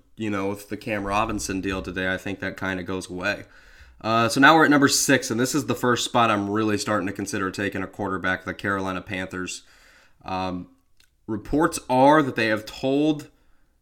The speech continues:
Sam Darnold that there is a high possibility they will take a quarterback this weekend. Now, that doesn't necessarily mean round one, but it is something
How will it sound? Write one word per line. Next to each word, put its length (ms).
Sam 240
Darnold 520
that 160
there 120
is 100
a 80
high 240
possibility 580
they 120
will 220
take 240
a 60
quarterback 500
this 160
weekend. 460
Now, 220
that 440
doesn't 340
necessarily 480
mean 340
round 360
one, 500
but 260
it 140
is 140
something 480